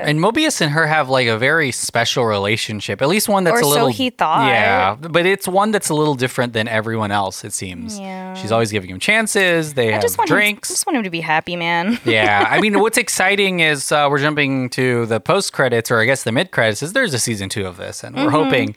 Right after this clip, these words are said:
Speaker 2: mm-hmm.
Speaker 1: Owen Wilson is back, uh, for it. But because, yeah, by the end of this, he doesn't know who Loki is.
Speaker 2: No.
Speaker 1: He doesn't, I mean, Kang is the
Speaker 2: Kang
Speaker 1: leader of the T V A.
Speaker 2: Yes.
Speaker 1: So, I mean,
Speaker 2: In one universe, at
Speaker 1: in the
Speaker 2: least.
Speaker 1: yeah, so there may be actually a universe where Mobius is, you know, out and about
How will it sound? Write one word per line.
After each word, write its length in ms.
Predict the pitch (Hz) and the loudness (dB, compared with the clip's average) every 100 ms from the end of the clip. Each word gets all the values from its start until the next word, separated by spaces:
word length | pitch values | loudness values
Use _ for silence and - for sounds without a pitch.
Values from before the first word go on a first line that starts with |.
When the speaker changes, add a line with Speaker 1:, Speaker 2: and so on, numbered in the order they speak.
| - | -8
Speaker 2:
mm-hmm. 400 | 262 262 254 247 | -6 -4 -4 -2
Speaker 1:
Owen 240 | 113 117 | -2 0
Wilson 340 | 113 117 - 113 | 0 0 0 -4
is 220 | 110 95 | -4 -6
back, 640 | - 113 113 107 - - - | -2 0 2 0 -4 -18 -10
uh, 240 | 123 113 107 | -2 0 -2
for 400 | - 127 127 147 | -2 0 2 2
it. 200 | 170 131 | 0 0
But 300 | 131 120 - | 0 0 -4
because, 320 | 131 135 120 | -4 -4 -2
yeah, 160 | 165 | -2
by 160 | 214 143 | 0 0
the 100 | 156 | 2
end 140 | 160 | 0
of 80 | 269 | 2
this, 300 | 185 208 - - _ _ | 0 0 -4 -14 _ _
he 100 | - | -2
doesn't 100 | 247 | 2
know 80 | 180 | 2
who 80 | 135 | 2
Loki 380 | 113 135 220 233 | 2 0 2 0
is. 280 | 349 - | -2 -6
Speaker 2:
No. 440 | 226 233 226 208 175 | -6 -2 0 0 2
Speaker 1:
He 80 | 165 | 2
doesn't, 400 | 165 165 143 - | 2 0 -2 -4
I 60 | 151 | 0
mean, 180 | 135 107 | 0 -2
Kang 520 | - 135 139 151 170 | -4 0 2 2 0
is 540 | 156 127 135 147 - | -2 0 2 0 -4
the 480 | - 127 117 110 104 - - | -6 -4 -2 -2 -4 -8 -10
Speaker 2:
Kang 100 | - | 0
Speaker 1:
leader 180 | 147 175 | 2 2
of 100 | 175 | 2
the 100 | 151 | 0
T 180 | 143 160 | -2 -2
V 240 | 131 107 | 0 2
A. 260 | 107 170 285 - | 4 2 -2 -10
Speaker 2:
Yes. 360 | 214 196 117 - | -6 -2 -2 -4
Speaker 1:
So, 720 | - - 117 117 113 110 104 | -10 -2 2 4 4 2 2
I 100 | 104 | 0
mean, 420 | 117 113 104 98 | 0 0 0 -2
Speaker 2:
In 180 | 220 196 | -4 -2
one 160 | 190 190 | -4 -4
universe, 400 | 196 208 233 - | -6 -6 -6 -2
at 60 | |
Speaker 1:
in 80 | 123 | 0
the 60 | 120 | 0
Speaker 2:
least. 240 | 123 151 | 0 0
Speaker 1:
yeah, 220 | 180 220 | 2 2
so 300 | 113 156 165 | 2 0 2
there 140 | 165 214 | 2 2
may 160 | 294 | 2
be 120 | 302 | 2
actually 300 | 269 269 - 254 | 0 0 -2 0
a 20 | |
universe 320 | 247 247 254 | 0 0 0
where 80 | 294 | 0
Mobius 420 | 262 262 269 302 | 0 2 0 0
is, 320 | 339 247 - | -2 -4 -8
you 80 | 139 | -2
know, 100 | 117 | 2
out 200 | 135 131 | 2 2
and 100 | 160 | 2
about 320 | 131 135 202 | 2 2 0